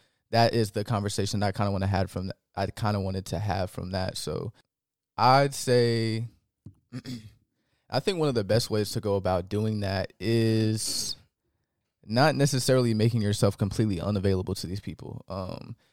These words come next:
that is something that I have done before, and I learned, this is why I've learned the lesson. I learned the lesson from that mistake that I made.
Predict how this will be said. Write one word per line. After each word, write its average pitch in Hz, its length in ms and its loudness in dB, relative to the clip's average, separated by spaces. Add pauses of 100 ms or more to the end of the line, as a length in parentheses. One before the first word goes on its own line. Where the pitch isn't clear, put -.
(280)
that 160 160 4
is 160 120 6
something 123 320 4
that 104 140 8
I 101 100 8
have 101 300 6
done 101 180 4
before, 101 640 2
and 101 120 0
I 92 220 2
learned, 110 460 2
this 123 180 0
is 117 100 -2
why 104 200 4
I've 98 80 -2
learned 101 320 -2
the 90 40 -8
lesson. 90 320 -4
I 85 40 -2
learned 120 240 4
the - 20 0
lesson 110 300 2
from 92 160 -4
that 85 160 -4
mistake - 460 -4
that - 120 -4
I - 140 -4
made. - 360 -8